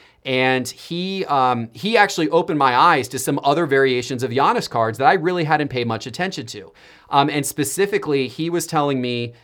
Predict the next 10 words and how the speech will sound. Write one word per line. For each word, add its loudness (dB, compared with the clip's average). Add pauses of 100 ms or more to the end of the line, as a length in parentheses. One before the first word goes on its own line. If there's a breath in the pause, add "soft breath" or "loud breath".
(160 soft breath)
that 0
he -8
really, -2
let -6
me -4
get -8
the -10
card -2
up -8
here. -8